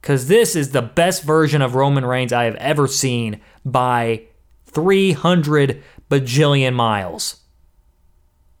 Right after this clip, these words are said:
And Graves made a great point post-match here. If Roman is willing to do this to his family,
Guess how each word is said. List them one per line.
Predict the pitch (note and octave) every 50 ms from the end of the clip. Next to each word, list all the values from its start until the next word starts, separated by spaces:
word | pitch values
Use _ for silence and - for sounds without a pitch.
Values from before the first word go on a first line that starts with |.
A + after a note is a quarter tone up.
| _ _ _ _ _ _ _ _ _ _ _ _ _ _ _ _ _ _ _ _ _ _ _ _ _ -
And | D3 D3 D3 C#3+ C3
Graves | C3 C#3+ F3 G#3+ A#3 A3+ G#3 F#3 C#3+ C3
made | D3+ D#3+ D3+ D3
a | C#3+
great | C#3 B2+ C3+ C#3+ D3+ F#3 A3+ A3 F#3+ D3 -
point | - - F#3+ F3+ D3+ C#3 -
post-match | - E3 E3 D#3 C#3+ - D3+ D3 C#3+ C3+ C3 C3 -
here. | - B2 A2+ G#2 F#2 F2+ - _ _ _ _ _ _ _ _ _ _ _ _ _ _ _ _ _
If | - C3 - - C#3
Roman | D#3+ G3 A#3+ C4 B3 G3+
is | D3 C3+
willing | C#3+ F#3 G3 G3+ G3+ F#3
to | F3 E3
do | C3+ A#2 - F3+ F3+ F#3 F#3+
this | F3 F3+ E3 - -
to | - F3+ D3+
his | B2+ A2 -
family, | - - - C#3+ D3 E3 F#3 G3+ A#3 B3+ B3+ B3+ A3+ - -